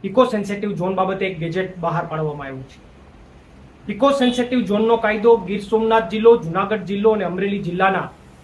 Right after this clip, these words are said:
ગીર નજીક આવતા એકસો છન્નું જેટલા ગામડાઓ માટે અને એમના લોકો માટે ખતરારૂપ છે. કારણ કે આ ગેજેટનું અધ્યયન કરતા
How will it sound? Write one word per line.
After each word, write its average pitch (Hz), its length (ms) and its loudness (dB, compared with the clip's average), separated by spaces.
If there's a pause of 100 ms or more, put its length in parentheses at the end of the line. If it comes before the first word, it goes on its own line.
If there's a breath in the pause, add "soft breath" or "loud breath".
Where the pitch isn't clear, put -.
(400)
ગીર 226 260 2
નજીક 202 240 -2
આવતા 190 540 2
એકસો 185 300 -8
છન્નું 208 320 0
જેટલા 196 240 -2
ગામડાઓ 175 400 0
માટે 185 400 -2 (180)
અને 185 140 -2
એમના 180 200 -2
લોકો 170 300 -4
માટે 170 220 -4
ખતરારૂપ 151 520 -10
છે. - 260 -20 (640)
કારણ 220 200 4
કે 247 480 2 (460)
આ 202 80 -2
ગેજેટનું 208 1120 0
અધ્યયન 220 380 4
કરતા 208 520 2